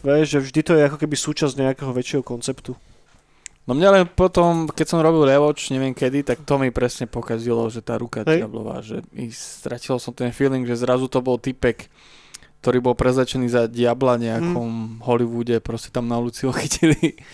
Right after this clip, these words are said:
Speaker 1: OK.
Speaker 2: A že poď teraz dať cez zrkadlo ruku. To je, to jediné vyčítam tomu filmu, že to mi pokazilo taký ten feeling.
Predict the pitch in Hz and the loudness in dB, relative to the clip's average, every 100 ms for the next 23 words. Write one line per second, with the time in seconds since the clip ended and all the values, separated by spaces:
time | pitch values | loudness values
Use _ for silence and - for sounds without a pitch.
0 | - 160 - 143 123 131 - 139 - - | -4 -2 0 2 2 0 0 -2 0 0
1 | 127 123 123 123 120 120 127 123 120 123 | 2 2 0 -2 -4 -2 -4 -2 -4 -6
2 | - 113 - - - 151 165 170 - 185 | -8 -12 -12 -20 0 4 4 4 4 6
3 | 185 175 156 151 160 160 143 135 139 135 | 6 4 4 4 2 2 0 2 0 2
4 | 139 147 156 139 139 135 - - 127 135 | 0 0 -2 -2 0 0 -4 -4 -4 -4
5 | 127 131 123 120 123 - 120 127 | -4 -6 -8 -8 -8 -6 -6 -8